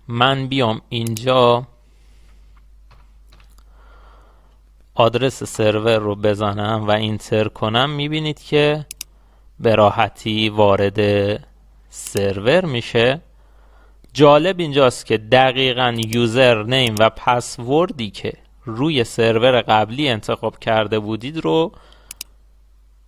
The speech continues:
اینجا هم براتون آورده و کافیه که همون یوزر نیم و پسورد قبلی رو بزنید تا وارد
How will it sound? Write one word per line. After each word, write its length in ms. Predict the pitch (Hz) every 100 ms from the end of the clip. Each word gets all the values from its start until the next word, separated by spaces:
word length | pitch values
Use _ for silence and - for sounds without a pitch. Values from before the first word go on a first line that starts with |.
| _ _ _ _
اینجا 420 | 139 135 117 135
هم 260 | 143 151 147
براتون 480 | 123 113 113 - 127
آورده 520 | 117 104 104 101 104
و 140 | 101 107
کافیه 500 | - 117 - 131 127
که 220 | - 135
همون 400 | - 165 147 117
یوزر 500 | 104 107 101 107 104
نیم 240 | 110 104 101
و 80 | 104
پسورد 680 | - 110 - - 117 101
قبلی 580 | 98 - 101 101 113 110
رو 240 | 104 101 - - _ _ - - - - -
بزنید 760 | 151 160 120 117 117 156 - - - _ _ _ - - - - - _ - - - - _ _ -
تا 360 | - 123 139
وارد 880 | 127 113 107 113 110 113 113 113 127